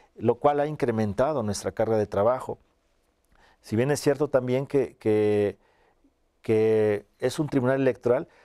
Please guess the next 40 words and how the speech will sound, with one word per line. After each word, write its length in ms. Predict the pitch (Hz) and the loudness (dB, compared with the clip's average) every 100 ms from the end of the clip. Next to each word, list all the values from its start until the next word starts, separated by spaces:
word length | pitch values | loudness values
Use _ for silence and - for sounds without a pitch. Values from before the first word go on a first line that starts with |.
| _ | _
pero 160 | - 123 | 0 2
hay 120 | 156 | 2
muchas 320 | 147 151 - 147 | -2 -4 0 0
veces 260 | 147 147 | 0 0
que 120 | - | 2
la 100 | 123 | 2
gente 280 | 110 135 139 | 2 -4 -4
no 80 | 135 | -2
entiende 360 | 135 139 139 135 | -2 0 0 0
que 280 | 120 104 | 0 0
tenemos 420 | 101 117 131 143 - | 0 -2 0 -2 -4
otras 240 | 139 - | -4 -2
actividades 400 | 120 120 127 127 | 0 2 2 2
adicionales, 560 | 123 120 131 196 175 - | 0 0 -2 0 -2 -2
como 220 | 107 107 | -2 0
por 140 | 117 | 0
ejemplo 460 | 110 135 131 139 131 - - _ - | 0 -2 -2 0 0 -4 -20 _ -4
ejercemos 540 | - 120 143 143 135 | -2 0 0 0 -2
acciones 340 | 117 135 135 - | -2 0 -2 -2
como 200 | 117 107 | -4 -4
Junta 280 | 139 127 | -2 4
de 120 | 120 - | 4 4
Conciliación 520 | 107 107 107 104 127 | -2 2 2 2 0
y 20 | |
Arbitraje. 520 | 120 110 139 139 - _ _ _ 101 - | 0 2 0 -2 -6 _ _ _ -12 0
Es 120 | 127 | 2
decir, 340 | 143 - 185 185 - _ - | 2 2 0 0 -20 _ 0
cuando 420 | 113 110 110 110 | 0 2 2 4
los, 320 | 110 104 - _ - | 2 0 -6 _ -2
todos 240 | 135 170 | 0 2
los 140 | 135 - | 0 2
trabajadores 680 | 120 113 123 123 131 127 | 2 2 2 2 2 0
que 120 | - 107 | 0 0
dependen 460 | 104 127 123 123 | 2 0 2 2
de 80 | 110 | 2
organismos 580 | 107 110 120 120 123 - | 0 0 -2 -2 -4 0
electorales 680 | 120 117 - 131 127 127 - | 0 0 2 0 2 -2 -6
y 120 | 104 | -12
son 260 | - 117 127 | -4 -2 -2
des-, 200 | 117 | -4